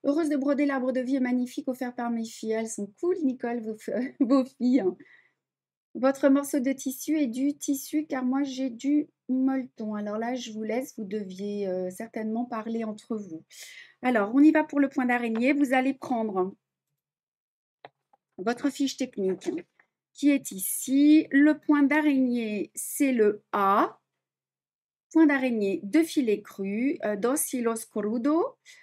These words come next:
euh, et, euh, you need to have two threads, euh, écrus.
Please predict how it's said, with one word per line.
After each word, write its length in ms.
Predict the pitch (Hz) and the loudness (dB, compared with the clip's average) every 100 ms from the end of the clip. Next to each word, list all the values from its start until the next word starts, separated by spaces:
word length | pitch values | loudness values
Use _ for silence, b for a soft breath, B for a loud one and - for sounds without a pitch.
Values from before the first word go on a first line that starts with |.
| b b _ _ 226 | b b _ _ -8
euh, 680 | 233 226 220 214 214 214 151 - | -4 -2 -2 -2 0 -2 -4 -8
et, 440 | - 233 233 226 214 | -4 -2 -2 0 0
euh, 640 | 202 190 190 185 180 170 - - 175 - _ - | 0 0 0 0 0 -2 -4 -10 -14 -20 _ -10
you 260 | 208 247 | -4 0
need 240 | 247 262 - | 0 0 0
to 140 | 277 | -2
have 400 | 277 277 262 226 | 0 0 -2 -2
two 180 | - 302 | 0 0
threads, 720 | - - 269 247 247 220 - | -2 -2 0 0 0 -4 -4
euh, 180 | 226 214 247 | -2 -2 0
écrus. 640 | 320 - - 160 - - | 0 -2 -6 -6 -8 -20